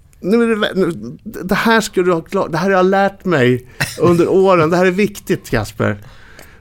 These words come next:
Ät grönsaker också.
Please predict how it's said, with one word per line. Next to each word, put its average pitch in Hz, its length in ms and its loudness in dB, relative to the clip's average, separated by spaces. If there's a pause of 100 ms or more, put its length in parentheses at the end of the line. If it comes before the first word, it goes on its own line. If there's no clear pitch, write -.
(1300)
Ät 117 180 -4
grönsaker 104 640 -2
också. - 340 -4